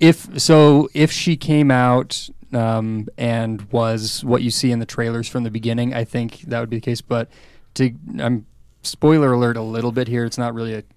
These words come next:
crucial spoiler, whatever. Um, the show starts out with seeing how the last set of Rangers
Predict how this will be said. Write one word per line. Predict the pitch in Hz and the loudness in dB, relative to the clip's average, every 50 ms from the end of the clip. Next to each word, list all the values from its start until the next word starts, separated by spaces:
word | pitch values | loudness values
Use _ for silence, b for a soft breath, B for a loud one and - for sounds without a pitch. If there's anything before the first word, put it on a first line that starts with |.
| _ _ _ | _ _ _
crucial | - - 117 104 - 120 | -12 -10 -10 -8 -8 -12
spoiler, | 110 - - 127 113 113 | -12 -8 -8 -6 -6 -4
whatever. | 113 113 113 110 113 110 b b b b b b b _ | -6 -6 -8 -8 -10 -12 b b b b b b b _
Um, | - 120 120 117 117 113 117 127 127 127 | -6 -4 -4 -4 -6 -8 -10 -12 -12 -6
the | 135 123 123 110 | -2 0 0 0
show | - - 185 175 | 2 2 2 2
starts | 156 - - 131 127 120 - - | 2 0 -2 -2 -2 -2 0 0
out | 131 120 120 117 | 0 0 0 -2
with | 123 123 | -4 -8
seeing | - - 139 127 123 120 | -8 -4 -2 -2 -2 -2
how | 113 113 120 | -2 -2 -4
the | 113 113 113 | -4 -4 -6
last | 110 117 113 113 113 - | -4 -4 -4 -4 -4 -6
set | - 127 117 | -8 -8 -8
of | 110 | -8
Rangers | 117 113 113 110 110 110 107 104 - - | -8 -10 -10 -10 -10 -10 -10 -10 -12 -14